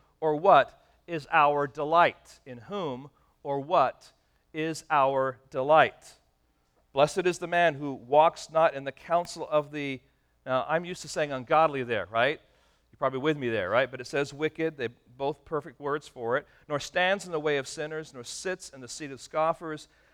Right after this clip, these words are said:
but his delight is in the law of the Lord, and on his law he meditates day and night. He is like a tree planted by the streams of water that yields its fruit in its season, and its leaf does not wither.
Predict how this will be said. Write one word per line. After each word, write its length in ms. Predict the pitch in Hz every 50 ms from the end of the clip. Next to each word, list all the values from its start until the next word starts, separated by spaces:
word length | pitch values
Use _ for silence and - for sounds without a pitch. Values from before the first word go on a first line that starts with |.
| _ _
but 120 | 147 127
his 260 | 110 117 185 220 220
delight 420 | - - 214 185 156 147 147 156 151
is 140 | 139 120 135
in 100 | 131 123
the 80 | 120
law 340 | 117 117 127 151 185 214 226
of 80 | 202 156
the 60 | 139
Lord, 380 | 123 123 120 123 131 127 123
and 140 | 117 101 - -
on 240 | 139 151 185 214 220
his 240 | 202 208 196 - 160
law 200 | 143 135 127 127
he 120 | 120 113
meditates 560 | 107 117 160 208 220 208 - - 120 113 -
day 180 | _ 117 113 113
and 100 | 113 117
night. 160 | 117 123 120
He 100 | 127 123
is 160 | 113 110 110
like 260 | 120 120 139 143 -
a 40 | 113
tree 360 | - - - - 190 170 151
planted 640 | 131 - - _ 156 165 175 190 202 - 208 175 151
by 140 | 151 131 120
the 80 | 120 117
streams 600 | - - - - - 175 190 208 214 202 - 165
of 120 | 135 127
water 460 | 123 117 113 110 104 107 110 117 - _ _ _ _ _ _ _
that 180 | - 135 117 139
yields 520 | 135 120 143 190 220 240 262 247 - 226
its 160 | 202 - -
fruit 280 | - _ 180 160 151 156
in 120 | 143 139 135
its 120 | - -
season, 520 | - - 208 208 208 170 131 135 120 120 -
and 140 | 135 131 131
its 180 | 117 - -
leaf 400 | 135 139 165 202 214 233 214 - _
does 260 | _ 170 165 190 180 165
not 340 | 160 147 139 135 123 -
wither. 440 | 180 226 247 233 180 160 127 98 80